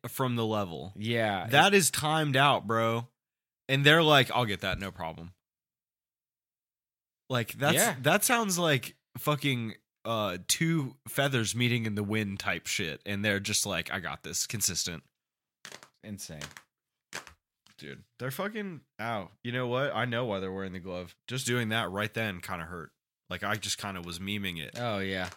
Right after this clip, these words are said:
Speaker 1: If you did that fucking four hundred times.
Speaker 2: Oh, my God.
Speaker 1: Yeah,
Speaker 2: Fi-,
Speaker 1: you
Speaker 2: five thousand times. Yeah,
Speaker 1: True
Speaker 2: you know what I
Speaker 1: that.
Speaker 2: mean?
Speaker 1: Yeah,
Speaker 2: Like,
Speaker 1: you'd
Speaker 2: they're
Speaker 1: be done.
Speaker 2: doing that, like, in a night.
Speaker 1: This kid's fingers are just bloody underneath that glove. It's, uh,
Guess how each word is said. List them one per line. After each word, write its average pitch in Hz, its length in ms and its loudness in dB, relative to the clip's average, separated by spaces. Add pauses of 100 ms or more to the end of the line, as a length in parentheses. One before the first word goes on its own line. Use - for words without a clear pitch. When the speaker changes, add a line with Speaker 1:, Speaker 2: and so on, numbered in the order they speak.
(840)
Speaker 1:
If 101 100 -16
you 113 80 -8
did 123 160 -4
that 110 160 -4
fucking 110 280 -6
four 113 260 -4
hundred 98 260 -4
times. 110 280 -4
Speaker 2:
Oh, 143 120 2
my 113 180 -2
God. 101 320 -4
Speaker 1:
Yeah, 95 100 -6
Speaker 2:
Fi-, 127 180 0
Speaker 1:
you 110 120 -10
Speaker 2:
five 127 240 -2
thousand 117 440 0
times. 95 540 -6
Yeah, 110 260 0
Speaker 1:
True 92 180 0
Speaker 2:
you 113 40 0
know 110 60 0
what 113 80 4
I 120 40 4
Speaker 1:
that. 110 100 2
Speaker 2:
mean? 113 80 0
Speaker 1:
Yeah, 110 140 2
Speaker 2:
Like, 107 80 2
Speaker 1:
you'd 135 100 -2
Speaker 2:
they're 123 80 0
Speaker 1:
be - 60 -2
done. 135 120 0
Speaker 2:
doing 120 180 -2
that, 98 240 -2
like, 95 180 -6
in 98 140 -8 (420)
a 98 80 -4
night. 95 480 -2 (140)
Speaker 1:
This - 140 6
kid's 160 280 6
fingers 123 500 4
are 120 40 0
just 110 240 -4
bloody 98 360 2
underneath 101 340 0
that 104 160 -2
glove. 101 420 -2 (840)
It's, - 160 -8
uh, 92 340 -8